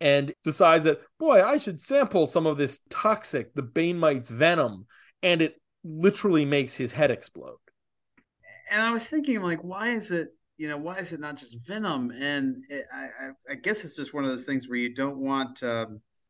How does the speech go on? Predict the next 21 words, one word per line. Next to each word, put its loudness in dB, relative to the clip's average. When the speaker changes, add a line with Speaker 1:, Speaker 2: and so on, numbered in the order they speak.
Speaker 2:
I -16
don't -4
know, -2
you -2
don't -2
wanna -2
have -4
Venom -2
in 0
this, -6
in -6
this -10
jokey -8
comic -10
of -6
yours. -6
But 0
it -2
was -4
a -2
good -2